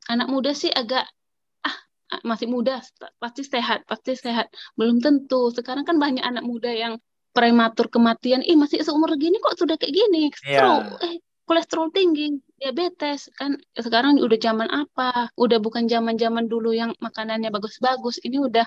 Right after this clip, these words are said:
Speaker 1: masuk ke industri makanan gula,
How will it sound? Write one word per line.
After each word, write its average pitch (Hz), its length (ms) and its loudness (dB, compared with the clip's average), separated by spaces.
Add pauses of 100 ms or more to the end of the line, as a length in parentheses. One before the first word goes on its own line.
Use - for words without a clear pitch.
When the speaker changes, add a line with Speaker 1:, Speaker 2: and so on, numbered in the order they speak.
Speaker 1:
masuk 247 460 0
ke - 220 4
industri 254 500 2
makanan 233 580 0
gula, 269 560 0